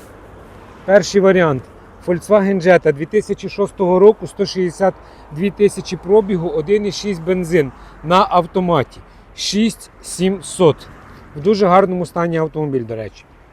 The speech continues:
Volkswagen Golf Plus, свіжий пригон, один і шість бензин, автомобільчик дві тисячі п'ятого року,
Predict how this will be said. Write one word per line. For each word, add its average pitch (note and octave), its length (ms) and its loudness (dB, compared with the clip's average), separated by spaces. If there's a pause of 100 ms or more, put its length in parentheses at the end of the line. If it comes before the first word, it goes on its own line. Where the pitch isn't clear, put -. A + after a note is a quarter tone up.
(680)
Volkswagen G3 680 2
Golf G3+ 220 4 (140)
Plus, G3+ 320 -2
свіжий F#3+ 420 -4
пригон, G3+ 440 0 (340)
один G3 340 0
і F#3 60 -2
шість G3 320 -6
бензин, F#3+ 500 2 (380)
автомобільчик F#3+ 720 -4
дві D#3 180 -8
тисячі G3 480 -4
п'ятого F3+ 540 0
року, G3 360 4